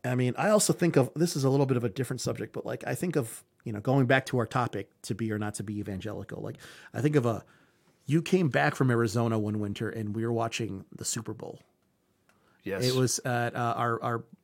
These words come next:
Speaker 1: our friend McGinnis's apartment. They had a, the big, I don't know, rent
Speaker 2: Party
Speaker 1: a
Speaker 2: room?
Speaker 1: party room. And I forgot, I don't know, it was probably the S-, what, Saints and Cardinal. I don't know. I don't watch football. It was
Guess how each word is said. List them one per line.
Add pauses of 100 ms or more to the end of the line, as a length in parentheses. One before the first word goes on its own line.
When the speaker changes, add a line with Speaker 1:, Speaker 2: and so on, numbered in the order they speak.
(160)
Speaker 1:
our
friend
McGinnis's
apartment.
They
had
a,
the
big,
I
don't
know,
rent
Speaker 2:
Party
Speaker 1:
a
Speaker 2:
room? (100)
Speaker 1:
party
room. (380)
And
I
forgot,
I
don't
know,
it
was
probably
the
S-,
what,
Saints
and
Cardinal.
I
don't
know. (140)
I
don't
watch
football. (260)
It
was